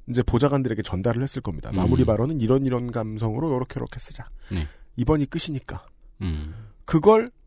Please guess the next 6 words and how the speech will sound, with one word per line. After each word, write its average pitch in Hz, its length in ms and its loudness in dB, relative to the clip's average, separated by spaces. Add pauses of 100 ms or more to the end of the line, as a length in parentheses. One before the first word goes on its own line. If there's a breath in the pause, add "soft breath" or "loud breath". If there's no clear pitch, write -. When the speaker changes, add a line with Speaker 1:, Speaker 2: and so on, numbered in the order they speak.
(400)
Speaker 1:
어, 156 300 0
국조특위의 180 520 2
청문회, 190 360 0
마지막 143 300 4
청문회가 151 460 2
끝나기 180 580 -2